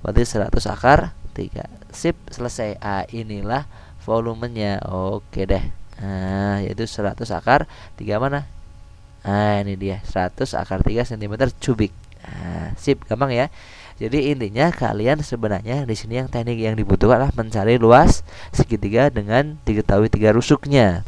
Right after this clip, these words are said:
tanpa diketahui alas dan tingginya. Oke? Oke, sip. Oke, dadah. See you. Bye-bye.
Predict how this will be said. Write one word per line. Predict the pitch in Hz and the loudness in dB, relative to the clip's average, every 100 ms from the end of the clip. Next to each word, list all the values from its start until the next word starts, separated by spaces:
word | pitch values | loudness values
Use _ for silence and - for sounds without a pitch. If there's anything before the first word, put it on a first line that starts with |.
| 110 | 2
tanpa | 98 98 - 139 | 2 0 4 4
diketahui | 156 113 104 104 | 4 0 2 2
alas | 104 104 - | 2 0 2
dan | 113 147 170 - | 2 0 -2 -10
tingginya. | 101 98 92 90 120 | -8 -6 -6 -6 -6
Oke? | 104 143 - - - - - - | 0 0 0 -6 -20 -20 -18 -10
Oke, | 104 101 - 92 92 | -8 -8 -10 -12 -6
sip. | - 139 131 - - | -2 -2 -2 -6 0
Oke, | 147 170 - 131 123 | 8 8 8 4 6
dadah. | 117 104 92 90 90 90 | 4 4 4 2 0 -2
See | - 117 95 | -2 0 0
you. | 92 | 0
Bye-bye. | 104 98 90 85 85 95 110 123 | 2 2 2 0 -2 -6 -8 -14